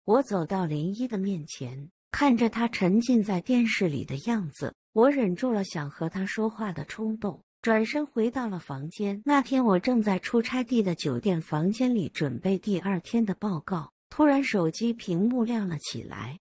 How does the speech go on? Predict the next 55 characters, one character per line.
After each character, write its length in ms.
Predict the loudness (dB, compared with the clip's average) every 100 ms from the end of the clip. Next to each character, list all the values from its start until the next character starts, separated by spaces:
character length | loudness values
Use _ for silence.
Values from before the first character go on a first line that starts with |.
| _
看 240 | -2 2 4
到 160 | 4
是 180 | 2 0
隔 260 | 2 2 4
壁 180 | 4
邻 260 | 4 4 2
居 160 | 2 0
阿 240 | 0 -4
姨 160 | -2 -2
的 140 | -2
微 220 | 0 0
信。 320 | -2 -4 -4 -6 _ 0
我 180 | 2 4
有 240 | 2 -2
点 180 | -2 -4
疑 160 | -6
惑， 320 | -12 -6 -6 -6 _ -4
她 140 | 0
一 160 | 2 0
般 220 | 0 -2
很 220 | 0 0 2
少 200 | -2 -4
联 260 | -2 -2
系 240 | -2 -2 -2
我， 340 | -2 -10 -16 _ -6
除 220 | 0 2
非 200 | 2 -2
是 180 | 0 0
有 140 | 0
什 220 | -2 -2
么 140 | 0 0
家 240 | -2 -4
里 240 | -2 -4 -4
需 220 | -4 -2
要 140 | -2
帮 220 | -2 -4
忙 260 | -2 -2 -4
的 140 | -6
事。 260 | -6 -4 -4
我 180 | 2 2
打 220 | 2 -4
开 200 | -8 -8 -4
微 180 | -4 -4
信， 320 | -4 -4 -4 _ _
只 180 | 2 4
见 180 | 4 0
那 220 | 0 0
一 100 | -2
条 280 | -2 -2 -2
消 260 | -2 -4
息 160 | -2 -6
简 300 | -4 -6 -4
单 180 | -2 -2
明 300 | 0 -2 -2
了 180 | -4